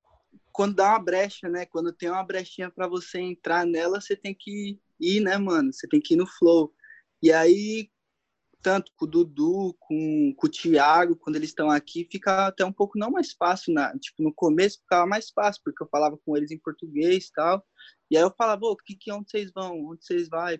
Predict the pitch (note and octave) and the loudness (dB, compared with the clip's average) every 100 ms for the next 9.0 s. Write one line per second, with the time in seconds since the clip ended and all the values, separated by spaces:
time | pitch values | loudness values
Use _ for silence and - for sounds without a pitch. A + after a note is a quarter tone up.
0 | _ E3 F3 F3 D#3+ E3 - D#3+ _ F3+ | _ -6 -4 -8 -6 -6 -4 -8 _ -6
1 | F#3+ - F3 _ _ _ - F3+ F3 F3+ | -6 -6 -8 _ _ _ -2 0 0 -4
2 | F#3 - G3+ G3 F3+ - G#3+ F#3 F3 F3 | -10 -10 -6 -6 -6 -6 0 0 0 -4
3 | F3+ F3+ - F3+ F#3 F3+ F#3 F3+ G3+ G#3 | -6 -8 -10 -4 -2 0 2 2 0 -8
4 | _ G3+ _ _ F3+ - F#3 F3+ F3 D#3 | _ -14 _ _ -16 -8 -6 0 2 2
5 | F3+ G#3+ G#3 - D#3 D3 F#3+ F3+ - E3+ | 0 -2 -10 -10 -8 -2 -2 -2 -10 -10
6 | F3 E3+ - C#3+ F3+ A3 - - _ _ | -10 -12 -6 -4 -4 -8 -14 -20 _ _
7 | D#3+ F#3 F#3 G3 - F#3+ G3+ G#3 G#3 G3+ | 0 0 -2 -8 -2 -4 -2 -6 -6 -8
8 | G3+ D3 D3+ D#3 C#3+ C#3 - C#3+ - D3 | -6 -6 -6 -6 -6 -8 -12 -14 -8 -10